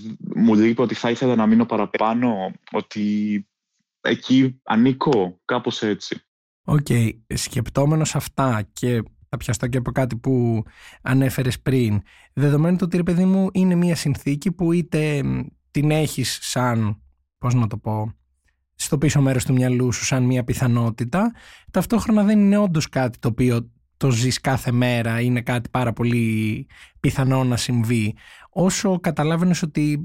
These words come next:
Speaker 2: αναπτύσσεις οικειότητα, συναισθήματα, όπως θες πες το, και παράλληλα κάνοντας και πιο έντονο και πιο ωραίο σεξ κάθε φορά, τι σκεφτόσουν εσύ σαν μονάδα, ότι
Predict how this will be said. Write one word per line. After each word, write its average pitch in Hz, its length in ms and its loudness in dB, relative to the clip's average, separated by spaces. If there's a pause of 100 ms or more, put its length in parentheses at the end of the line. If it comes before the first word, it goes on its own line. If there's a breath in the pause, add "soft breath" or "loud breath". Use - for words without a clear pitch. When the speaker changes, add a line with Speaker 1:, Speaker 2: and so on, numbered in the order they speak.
Speaker 2:
αναπτύσσεις 143 880 -2 (160)
οικειότητα, 135 920 -2
συναισθήματα, 135 960 -4 (560)
όπως 139 360 -4
θες 139 200 -4
πες 117 300 -2
το, 110 200 -6 (460 loud breath)
και 147 180 -2
παράλληλα 147 520 0
κάνοντας 147 420 -2
και 147 160 -2
πιο - 340 -4
έντονο 127 400 0
και 120 140 -6
πιο 135 240 -2
ωραίο 131 240 0
σεξ - 300 -6
κάθε - 260 -6
φορά, - 380 -4 (420 soft breath)
τι 233 100 -4
σκεφτόσουν 143 720 0
εσύ 117 480 -2 (300)
σαν 135 280 -2
μονάδα, 127 600 0
ότι 117 560 -2